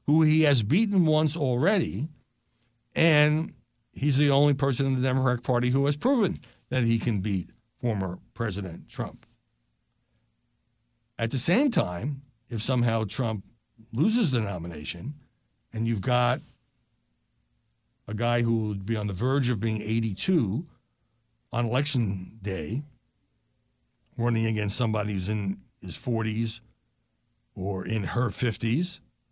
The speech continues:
which I'm certainly not saying is past her prime. I think she's, Nikki Haley is in her prime. Or Tim Scott, or you name it, the generational contrast is gonna be,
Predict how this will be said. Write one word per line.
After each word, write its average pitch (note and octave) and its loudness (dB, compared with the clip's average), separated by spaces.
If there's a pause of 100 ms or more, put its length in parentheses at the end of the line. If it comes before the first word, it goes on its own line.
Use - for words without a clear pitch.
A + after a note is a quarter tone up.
(480)
which G2 -16
I'm D#2+ -12
certainly A#2+ -2
not A2 0
saying G#2 -2
is G2 -4
past - -6
her G2+ -4
prime. G#2+ -2 (320)
I G#2 -8
think F#2+ -4
she's, F#2 -6
Nikki G2 -4
Haley G2 -4
is F2 -6
in A2 0
her A#2 2
prime. A#2 -6 (920)
Or D#3+ 2
Tim F#3+ 4
Scott, G3+ 4
or F#3 6
you D#3 4
name G#3+ 4
it, F#2 -4 (680)
the A#2+ 0
generational D#3 2
contrast G#2 -2 (180)
is G2+ -6
gonna A2 -2
be, G#2+ -2